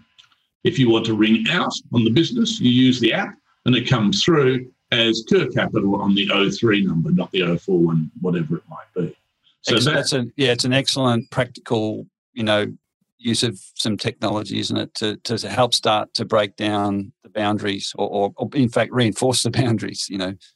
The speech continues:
Speaker 2: between
Speaker 1: Yeah, I think
Speaker 2: work
Speaker 1: that's
Speaker 2: and
Speaker 1: similarly, when, when you've been working from home, um, for months and months and months on end, it's very hard, I found it very hard anyway, to be able to differentiate, to say, "Okay, cool, it's now eight o'clock, I'm going to, to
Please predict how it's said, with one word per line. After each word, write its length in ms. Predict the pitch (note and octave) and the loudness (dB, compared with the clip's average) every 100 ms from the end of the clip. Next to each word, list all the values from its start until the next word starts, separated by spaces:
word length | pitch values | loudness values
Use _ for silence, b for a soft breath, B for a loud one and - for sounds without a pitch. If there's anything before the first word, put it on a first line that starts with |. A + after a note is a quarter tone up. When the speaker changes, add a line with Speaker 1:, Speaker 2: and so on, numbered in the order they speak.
| _ - | _ -12
Speaker 2:
between 260 | - G3 | 0 2
Speaker 1:
Yeah, 80 | F#3+ | 2
I 20 | |
think 160 | G3+ G3 | -2 -2
Speaker 2:
work 140 | - | -2
Speaker 1:
that's 120 | - G#2+ | -2 -2
Speaker 2:
and 140 | F2+ - _ _ _ - | -6 -10 _ _ _ -4
Speaker 1:
similarly, 400 | - E3 D#3 C#3 | 2 4 2 2
when, 320 | D3 C#3 - | 0 0 0
when 120 | D3 | 2
you've 100 | C3 | 4
been 100 | C#3 | 6
working 240 | D3+ D3+ C#3+ | 4 2 2
from 140 | B2+ | 2
home, 540 | B2 F3 E3+ B2+ F#2+ | 4 4 4 2 0
um, 440 | A#2+ A#2+ A#2 A2+ G2+ | 0 2 0 -2 -2
for 340 | - A#2 A2+ - _ | 0 0 0 -6 _
months 280 | C3 C3+ C3+ | 0 0 2
and 100 | B2+ | 0
months 180 | B2+ B2+ | 0 0
and 80 | A#2 | 0
months 240 | B2 A#2+ | 0 0
on 160 | A2+ B2+ | 0 0
end, 160 | A#2 | 0
it's 140 | A2+ - | -4 -2
very 220 | D#3 E3 | 2 2
hard, 560 | B2 C3+ A2+ E2+ C3+ - _ _ - | 2 0 0 -2 -6 -8 _ _ -4
I 120 | C3+ | -4
found 260 | C#3 B2+ G#2 | -2 -2 -4
it 80 | F#2+ | -4
very 160 | F#2+ | -2
hard 240 | G#2 G2 G#2 | 0 0 2
anyway, 440 | A#2 G2+ E2+ E2 - _ _ - | 2 0 -2 -6 -10 _ _ 0
to 420 | C#3 A#2+ A2 A2 - _ _ | 4 6 4 2 -8 _ _
be 120 | A#2+ B2 | 0 2
able 180 | A2+ | 0
to 80 | G2+ | 0
differentiate, 840 | G#2+ - A2 G#2 A2+ A2 - - - | -2 -2 0 2 2 0 -2 -6 -4
to 80 | |
say, 160 | - A2 | 0 2
"Okay, 260 | A2 - - | 2 0 0
cool, 240 | A2 - - - | 0 -2 -10 -4
it's 160 | - | 0
now 180 | C3+ A2 B2+ | 0 -2 -2
eight 160 | B2 | -4
o'clock, 520 | - - B3+ - - _ _ _ - A#2 | -4 0 2 0 -4 _ _ _ -6 0
I'm 160 | C#3+ | 2
going 240 | A2+ G#2+ - | 2 0 0
to, 200 | A2+ - - | -2 -4 0
to 280 | A2+ F2+ | 2 0